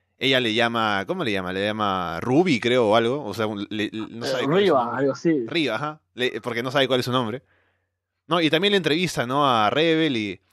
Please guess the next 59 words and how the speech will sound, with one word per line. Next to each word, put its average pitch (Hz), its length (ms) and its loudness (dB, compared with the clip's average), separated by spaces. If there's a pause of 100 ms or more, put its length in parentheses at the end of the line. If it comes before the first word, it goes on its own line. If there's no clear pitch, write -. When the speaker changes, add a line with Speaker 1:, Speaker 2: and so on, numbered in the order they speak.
(180)
Speaker 1:
luego 135 240 4
Britt 143 180 0
se 139 100 -4
la 101 100 0
lleva 127 240 2
atrás 120 240 0
para 101 160 -2
darle 117 160 0
instrucciones. 117 340 -6
Le 92 80 -6
ti-, 107 200 -6
le 98 100 -4
dice, 101 180 -6
"No, 120 120 0
tienes 107 200 -4
que - 80 -4
decirme 131 260 -2
doctora 113 360 2
en 92 60 -4
cada 113 180 2
momento 110 280 -2
que 95 80 -8
me 87 80 -8
menciones", 104 480 -6
¿no? 117 140 -16 (380)
Y - 120 -8
cosas 104 260 0
así. 127 260 -2 (800)
Así 156 180 -2
que 165 100 0
tiene 185 200 0
ahí 165 160 4
a 156 60 6
Rebel 170 320 2
que 113 200 0
está 104 220 -4
ahí 147 120 0
para 113 200 2
ponerla 120 380 0
over 135 400 2 (300)
a 104 160 -2
ella. 139 420 -2 (720)
Luego 139 400 4
usa 147 280 0
a 123 40 4
Tony 139 220 -2
Giovanni 135 400 2
como 113 200 -6
modelo 123 460 2
de 107 100 0
lo 107 140 -4
que 113 80 -2
no 160 120 2
se 135 140 0
debe 139 220 2
ser, 151 320 0
¿no? 123 220 -4
De 95 160 -2
que 95 280 -10